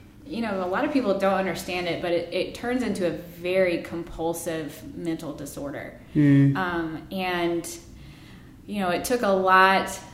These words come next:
Speaker 1: of time to overcome it. Um,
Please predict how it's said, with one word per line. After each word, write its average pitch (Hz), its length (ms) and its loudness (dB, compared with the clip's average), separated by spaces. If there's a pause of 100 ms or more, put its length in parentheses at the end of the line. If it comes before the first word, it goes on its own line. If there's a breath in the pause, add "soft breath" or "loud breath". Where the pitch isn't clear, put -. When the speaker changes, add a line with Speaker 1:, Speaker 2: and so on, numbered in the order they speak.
Speaker 1:
of - 140 -18
time 196 840 2
to 190 160 0
overcome 220 440 -2
it. 226 240 0 (160)
Um, 180 560 -6